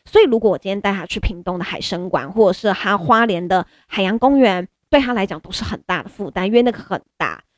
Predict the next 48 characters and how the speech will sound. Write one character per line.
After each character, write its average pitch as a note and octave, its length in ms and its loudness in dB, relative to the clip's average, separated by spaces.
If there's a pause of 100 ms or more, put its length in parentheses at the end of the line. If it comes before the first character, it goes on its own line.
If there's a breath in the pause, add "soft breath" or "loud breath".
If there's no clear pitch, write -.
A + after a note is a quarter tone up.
(100)
要 C4+ 100 4
走 - 240 -2
很 D3+ 320 -10
久。 - 320 -4 (240)
可 - 100 2
是 C#4+ 80 0
像 E4 240 -2
这 - 140 -4
个 B3 100 0
小 - 280 -4
小 - 300 -4
的， F#2+ 220 -6 (220)
它 - 100 -6
就 E4 120 2
很 B3+ 160 0
适 - 180 0
合 F#3 160 0
合 E3+ 220 -4
家 F3 240 -6
欢 E3+ 260 -2
乐， F#3 180 4 (240)
长 G3 200 0
辈 F4+ 160 4
也 B3+ 120 4
很 G#3+ 160 -4
适 - 200 -2
合 F#3 160 -4
去， - 320 -4 (180)
小 E3 180 -4
朋 - 140 4
友 A3+ 140 2
也 F3 120 -2
很 F#3+ 160 -4
适 - 220 0
合 F3+ 160 -2
去， - 280 0 (200)
大 F4 100 -4
家 D#4+ 120 -2
都 D#4 100 4
不 A#3 140 -10
会 A3 160 0
逛 F#3 200 2
得 D3+ 80 -10
很 - 160 -8 (100)
累。 D#3 280 -2 (200)
那 E4+ 100 4
逛 C#4 340 2
完， E3 340 -2